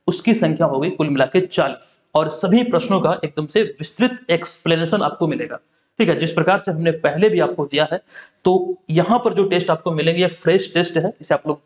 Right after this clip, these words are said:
ज्वाइन कीजिए। निश्चित तौर पर आपकी preparation को ये बेहतर बनाएगा। आप ये जान पाएंगे कि आगामी एग्जाम के दृष्टिकोण से आपकी preparation का स्तर क्या है। उस आधार पर देखिए, किसी भी exam को लेकर, खास करके test series या फिर mock test देना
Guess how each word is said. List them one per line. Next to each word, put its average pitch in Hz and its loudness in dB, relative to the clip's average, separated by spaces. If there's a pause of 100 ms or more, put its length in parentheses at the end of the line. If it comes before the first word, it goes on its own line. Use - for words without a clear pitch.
ज्वाइन 156 0
कीजिए। 180 -4 (260)
निश्चित 151 -2
तौर 156 2
पर 156 -4
आपकी 143 -2
preparation 147 -4
को 156 -2
ये 156 4 (140)
बेहतर 175 0
बनाएगा। 170 0
आप 143 0
ये 147 -8
जान 190 2
पाएंगे 160 0 (320)
कि 170 -4
आगामी 151 0
एग्जाम 151 0
के 160 -8
दृष्टिकोण 151 -2
से 196 0 (340)
आपकी 165 -4
preparation 160 -2
का 165 2 (140)
स्तर - 0
क्या 135 -10
है। - -16 (200)
उस 202 0
आधार 147 0
पर 170 -8
देखिए, 170 -2
किसी 190 0
भी 214 4
exam 160 0
को 160 0
लेकर, 139 0 (420)
खास 165 -2
करके 190 0
test 185 -2
series 175 -2
या 165 2
फिर 180 0
mock 156 -2
test 160 -2
देना 143 0